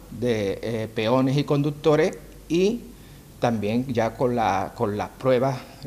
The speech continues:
iniciales que se harán y la, la fase de concurso que, eh, tendremos una bolsa de trabajo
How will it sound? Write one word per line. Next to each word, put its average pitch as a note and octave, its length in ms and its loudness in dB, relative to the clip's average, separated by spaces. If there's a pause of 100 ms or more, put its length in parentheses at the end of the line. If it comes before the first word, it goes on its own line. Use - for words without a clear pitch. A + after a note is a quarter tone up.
iniciales C3 600 0
que - 120 -8
se - 160 -6
harán C3 380 2 (480)
y D#3 440 0
la, A2 600 2
la A#2 260 -2
fase C3 460 2
de C3 120 0
concurso C3 760 -2
que, C3+ 420 -2 (320)
eh, A#2+ 280 2
tendremos B2 680 2 (200)
una A#2 400 0 (640)
bolsa B2+ 360 2
de A2+ 120 -2
trabajo C3 580 0